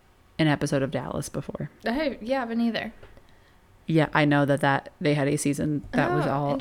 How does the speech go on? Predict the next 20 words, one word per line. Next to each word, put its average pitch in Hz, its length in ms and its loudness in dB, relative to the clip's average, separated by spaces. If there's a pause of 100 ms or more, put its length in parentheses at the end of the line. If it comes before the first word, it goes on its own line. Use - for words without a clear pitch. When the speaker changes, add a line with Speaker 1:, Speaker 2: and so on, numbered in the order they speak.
Speaker 1:
dream 143 220 2
Speaker 2:
interesting. 143 40 -2 (140)
Speaker 1:
sequence. 147 280 -4
Speaker 2:
Okay. 247 580 -8 (300)
Ah. 302 560 -8 (540)
Better 320 220 6
not 233 180 0
be 196 120 0
that, 202 440 -2
or 220 60 -10
I'm 226 180 -4
quitting. 208 640 -10 (840)
Maybe. 190 400 -4 (1120)
I 277 160 2
also 349 280 4
really 311 220 2
wanna 285 140 0
see 254 320 -4
a 220 100 0
wedding. 214 340 -4